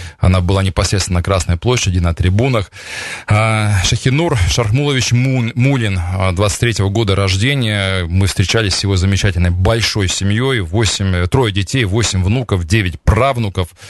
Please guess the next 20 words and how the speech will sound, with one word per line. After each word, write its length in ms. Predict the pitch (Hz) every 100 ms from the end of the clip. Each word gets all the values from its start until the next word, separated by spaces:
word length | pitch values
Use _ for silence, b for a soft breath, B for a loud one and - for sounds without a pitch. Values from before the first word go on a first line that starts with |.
| B B B B
Э, 260 | 95 98 98
он 100 | 95
служил, 880 | - 101 113 110 104 110 110 107 98
э, 60 |
и 420 | 101 98 95 92 87
в 120 | 82
тридцать 300 | - 95 104
третьей 260 | 110 98 90
дивизии, 680 | 98 107 143 117 117 104 95 98 _ -
э, 340 | 107 92 92
сто 140 | 87 98
шестьдесят 180 | 98 101
четвертого 280 | 104 92 92
полка, 360 | 101 92 98
э, 540 | 92 87 87 87 85 85
Калининского 520 | 98 101 87 - 95
фронта. 380 | 101 101 90 87
Тяжело 380 | - 92 123
ранен 480 | 110 113 131 117 104
был, 260 | 92 98